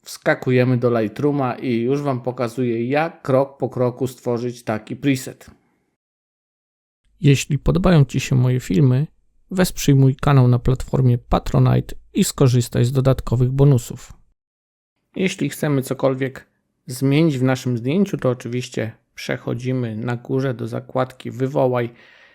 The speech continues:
i po prawej stronie mamy sekcje, które możemy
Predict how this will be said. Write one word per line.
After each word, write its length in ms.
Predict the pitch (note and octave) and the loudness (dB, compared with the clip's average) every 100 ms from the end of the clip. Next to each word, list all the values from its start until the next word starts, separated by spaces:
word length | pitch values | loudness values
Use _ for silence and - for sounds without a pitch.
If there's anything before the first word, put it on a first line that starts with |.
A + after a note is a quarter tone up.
| _ _ _ _ _ - | _ _ _ _ _ -8
i 80 | |
po 160 | C3+ B2+ | -6 -6
prawej 380 | B2+ C#3 B2+ B2 | -2 0 0 -4
stronie 560 | - - B2 B2 A2+ A2 _ _ _ _ _ _ _ - | -6 -6 -4 -4 -6 -10 _ _ _ _ _ _ _ -10
mamy 440 | C3+ B2 A#2+ A2+ | -4 -4 -4 -6
sekcje, 560 | - B2+ B2 - - - | -6 -6 -6 -10 -12 -12
które 340 | _ - E3+ | _ -6 -2
możemy 540 | B2+ A2+ A2+ A2 G#2+ | -2 -2 -2 -2 -4